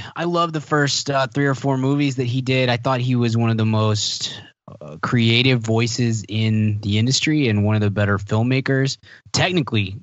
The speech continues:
speaking as well. Um, I really, I love Signs. I think Signs is, uh, Signs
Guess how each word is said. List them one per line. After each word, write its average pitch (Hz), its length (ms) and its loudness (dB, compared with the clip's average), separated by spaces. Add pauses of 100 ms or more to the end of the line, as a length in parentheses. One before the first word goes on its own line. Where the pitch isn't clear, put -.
speaking 101 520 -2
as 101 100 0
well. 110 460 2 (400)
Um, 107 440 0 (1120)
I 120 60 0
really, 127 920 0 (220)
I 127 80 0
love 139 480 2
Signs. 120 500 0
I 110 60 0
think 120 160 -4
Signs 117 440 0
is, 104 240 0
uh, 95 600 2 (680)
Signs 151 520 0